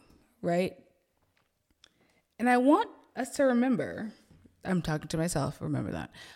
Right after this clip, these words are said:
And I want to remember that the very hairs on my head are numbered. Even the wigs I wear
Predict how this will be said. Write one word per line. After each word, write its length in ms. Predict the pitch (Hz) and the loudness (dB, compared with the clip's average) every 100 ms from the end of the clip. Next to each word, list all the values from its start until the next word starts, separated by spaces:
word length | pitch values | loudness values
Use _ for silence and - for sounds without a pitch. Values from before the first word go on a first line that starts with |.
| - - | -20 -6
And 140 | 220 | -2
I 80 | 226 | 0
want 300 | 240 311 285 | 0 -2 -2
to 80 | 330 | 0
remember 760 | 294 196 170 151 160 208 202 - | 2 2 2 2 2 0 -4 -10
that 600 | 180 185 185 180 180 185 | -4 -2 0 -4 -8 -6
the 120 | 190 | -6
very 480 | 175 202 240 269 254 | -2 0 2 2 0
hairs 640 | 196 226 185 151 170 180 - | 2 2 4 6 4 2 -2
on 280 | - 185 185 | -2 -2 0
my 220 | 196 202 | 0 0
head 500 | 185 180 175 143 147 - | 0 0 0 0 -6 -6
are 160 | 170 175 | 0 4
numbered. 420 | 214 202 - - - - _ _ _ _ _ _ _ _ _ _ _ _ _ _ _ - | 6 4 0 -4 -18 -20 _ _ _ _ _ _ _ _ _ _ _ _ _ _ _ 2
Even 220 | 262 269 | 6 8
the 80 | 226 | 8
wigs 260 | 247 262 196 | 8 8 8
I 100 | 170 | 8
wear 400 | 156 143 - | 6 2 -2